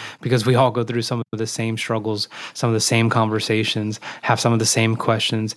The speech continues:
have some of the same sales objections with our prospects and all these different things. So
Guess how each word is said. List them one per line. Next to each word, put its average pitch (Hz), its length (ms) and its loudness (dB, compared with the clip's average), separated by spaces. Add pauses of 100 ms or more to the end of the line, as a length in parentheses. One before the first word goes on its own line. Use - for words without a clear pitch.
(180)
have 123 140 2
some 123 160 4
of 117 80 4
the 113 80 4
same 113 300 2
sales 113 320 2
objections 107 460 -2
with 107 120 -4
our 107 100 2
prospects 107 460 -2
and 110 80 -2
all 113 120 2
these 107 120 0
different 107 280 -2
things. 170 260 4
So 120 300 2